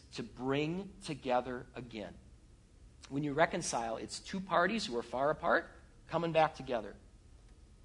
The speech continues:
It's a marriage that was on the rocks that is now made whole. It is a prodigal child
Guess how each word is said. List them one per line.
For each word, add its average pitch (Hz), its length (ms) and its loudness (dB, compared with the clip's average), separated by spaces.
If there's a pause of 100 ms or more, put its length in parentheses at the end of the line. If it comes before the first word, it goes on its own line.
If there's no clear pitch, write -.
(180)
It's 147 140 -8
a 147 40 0
marriage 165 400 2
that 170 80 -2
was 135 140 -6
on 156 240 -4
the 156 80 -4
rocks 139 460 -2
that 135 120 -6
is 120 100 -8
now 127 200 2
made 123 240 -2
whole. 107 400 -6 (180)
It 151 100 0
is 139 120 0
a 135 40 4
prodigal 175 680 4
child 147 500 4